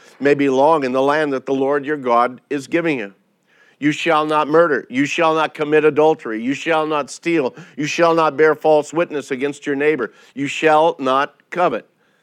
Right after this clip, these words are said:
And when Jesus asks the man about five of these final six commandments, Jesus doesn't even list them in order, and,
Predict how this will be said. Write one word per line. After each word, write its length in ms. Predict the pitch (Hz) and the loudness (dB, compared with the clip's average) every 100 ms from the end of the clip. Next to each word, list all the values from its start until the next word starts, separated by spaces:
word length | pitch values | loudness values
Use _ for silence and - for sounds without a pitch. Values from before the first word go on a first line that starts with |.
| _ _ _ | _ _ _
And 200 | 120 135 | -8 -2
when 140 | 151 | -2
Jesus 560 | 123 160 202 170 175 - 143 | -2 -2 -2 -2 -8 -6 -2
asks 320 | 165 160 - | 0 -2 -6
the 100 | 147 | -4
man 260 | 151 160 | -2 -2
about 300 | 151 139 123 | 0 -2 -2
five 640 | - 175 208 196 139 120 117 | -2 0 2 2 0 -2 -4
of 220 | 120 113 | -6 -4
these 240 | 131 120 | -4 -6
final 400 | - 127 120 110 | -4 -2 -2 -4
six 280 | - 123 101 | -6 -10 -10
commandments, 580 | - 113 107 104 120 - _ _ _ _ | -8 -8 -6 -10 -12 -16 _ _ _ _
Jesus 420 | 113 165 180 175 | -4 -2 -2 -6
doesn't 320 | 151 170 151 160 | -2 -2 -2 -4
even 220 | 147 147 | -2 -2
list 280 | 165 - - | -2 -4 -4
them 280 | 151 147 - | -2 -2 -4
in 200 | 147 143 | -4 -4
order, 420 | 135 123 135 170 | 2 2 2 0
and, 200 | 143 117 | -2 -4